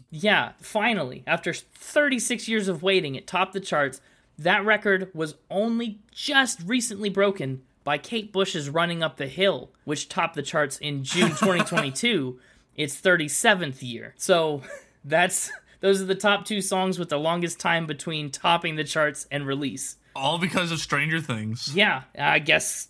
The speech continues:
Speaker 1: that's probably true. Stranger Things and then TikTok
Speaker 2: Yeah.
Speaker 1: ran with Running Up the Hill.
Speaker 2: Yeah.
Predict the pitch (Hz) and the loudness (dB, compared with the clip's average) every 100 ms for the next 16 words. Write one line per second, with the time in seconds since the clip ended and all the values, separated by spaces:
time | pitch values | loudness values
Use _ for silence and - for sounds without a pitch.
0 | _ - 139 - - 147 147 143 143 190 | _ -4 -4 -4 -4 -2 -2 -6 -6 -2
1 | 170 139 135 - 165 156 165 165 151 139 | -2 -2 -8 -6 -4 -4 -6 -6 -6 -8
2 | 127 185 175 - 131 131 131 110 139 147 | -4 -4 -4 -2 -2 0 0 -2 -2 0
3 | 147 135 135 - 143 143 139 135 143 143 | 0 -4 -4 -4 -2 -2 -4 -4 -2 -2
4 | 131 - - 98 - | -4 -10 -10 -8 -10